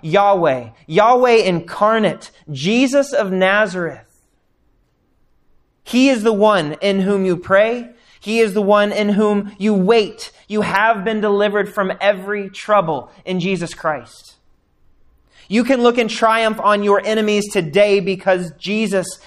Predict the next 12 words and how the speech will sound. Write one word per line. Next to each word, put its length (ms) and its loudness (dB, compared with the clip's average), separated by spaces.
triumphed 720 0
over 340 2
your 220 0
enemies 500 -2
for 320 0
you. 300 -6
Sin 260 -2
and 160 0
death 220 0
have 360 -2
no 220 -2
power 580 -6